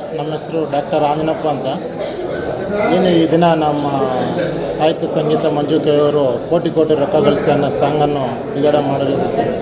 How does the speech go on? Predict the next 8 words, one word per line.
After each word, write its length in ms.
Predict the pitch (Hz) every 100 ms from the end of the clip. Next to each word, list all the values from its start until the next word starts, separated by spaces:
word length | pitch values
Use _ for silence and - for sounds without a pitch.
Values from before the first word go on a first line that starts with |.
| - 165
ಅವ್ರು 200 | 135 139
ಬರೆದಿರುವಂಥ, 560 | 139 151 156 147 139 170
ಮತ್ತು 420 | 175 - 139 156
ಇವತ್ತು 380 | 151 147 - 160
ನಮ್ಮ 220 | 143 139 - - 131
ಭಾರತೀಯ 300 | 151 170 165
ಸೇವಾ 280 | 165 160
ಸಂಸ್ಥೆ 360 | 156 147 143